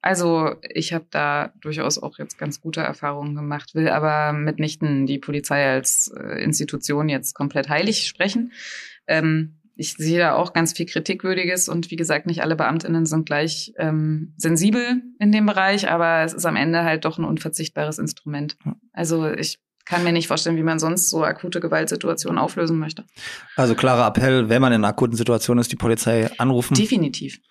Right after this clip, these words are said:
Speaker 2: Und wenn man einfach, wenn das in der konkreten Situation dann nicht möglich ist, sondern im Nachgang kann man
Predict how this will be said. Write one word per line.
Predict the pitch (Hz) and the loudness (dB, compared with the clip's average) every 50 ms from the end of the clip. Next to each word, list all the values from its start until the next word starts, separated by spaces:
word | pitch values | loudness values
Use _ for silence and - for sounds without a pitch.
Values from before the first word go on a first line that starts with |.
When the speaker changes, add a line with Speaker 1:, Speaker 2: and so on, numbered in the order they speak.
| _ - - - - - - _ _ _ _ | _ -20 -20 -20 -20 -20 -20 _ _ _ _
Speaker 2:
Und | - 139 127 120 120 117 127 123 | 0 2 4 6 6 4 4 2
wenn | 123 127 | 4 4
man | 127 123 117 113 123 - - - _ _ _ _ - - | 6 6 6 4 4 0 -4 -12 _ _ _ _ -12 -4
einfach, | - 127 120 127 110 - - - | -2 0 2 2 0 0 -4 -14
wenn | 135 120 - - - - 127 120 120 113 | -16 -14 -12 -10 -2 0 4 4 4 4
das | - 117 - - | 2 0 0 2
in | - 131 | 2 2
der | 117 117 | 2 2
konkreten | - 127 - - 127 117 | -2 -4 0 0 2 2
Situation | 113 123 120 117 - - 117 | 2 2 2 2 2 2 2
dann | 113 107 110 | 4 4 4
nicht | 120 131 | 4 4
möglich | 135 123 123 117 | 2 2 4 4
ist, | 117 | 4
sondern | 117 110 107 107 | 4 4 4 4
im | 107 | 4
Nachgang | 101 110 120 - 131 120 104 | 4 2 2 2 2 2 2
kann | - 117 110 | 2 2 2
man | 107 107 - | 2 0 -2